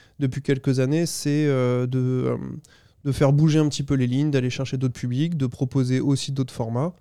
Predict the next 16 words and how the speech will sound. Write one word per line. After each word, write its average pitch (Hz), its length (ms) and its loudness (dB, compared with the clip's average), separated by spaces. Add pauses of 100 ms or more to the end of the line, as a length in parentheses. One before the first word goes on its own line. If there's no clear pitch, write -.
(460)
Et, 143 220 4
euh, 120 340 2
voilà, 110 360 -2
de, 107 280 -4
de 107 120 -4
continuer 131 440 -4
à 127 60 0
faire 117 240 -2
vivre 139 300 2
et 127 80 0
de, 123 400 -2
d'innover, 127 480 0 (240)
même 139 240 0
si 143 240 -6
c'est, 139 380 0
euh, 127 220 0